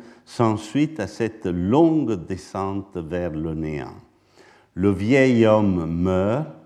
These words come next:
Dans une autre lettre à Casali, Mallarmé parle d'une longue agonie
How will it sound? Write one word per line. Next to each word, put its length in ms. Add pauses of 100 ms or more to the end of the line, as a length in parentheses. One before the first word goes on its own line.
(1120)
Dans 280
une 240
autre 340
lettre 320
à 60
Casali, 680
Mallarmé 640
parle 560
d'une 400
longue 640
agonie 720